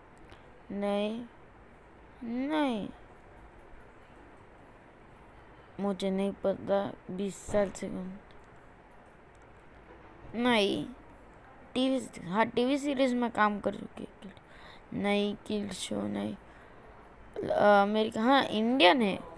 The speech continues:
नहीं, फनी टी-, हाँ। हाँ, है।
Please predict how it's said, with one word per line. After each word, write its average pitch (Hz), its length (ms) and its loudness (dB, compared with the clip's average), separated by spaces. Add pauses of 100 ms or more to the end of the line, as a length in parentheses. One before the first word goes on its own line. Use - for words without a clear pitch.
(760)
नहीं, 208 260 4
फनी 214 440 0
टी-, 208 500 -6
हाँ। - 720 6 (1900)
हाँ, 208 220 2
है। 226 460 4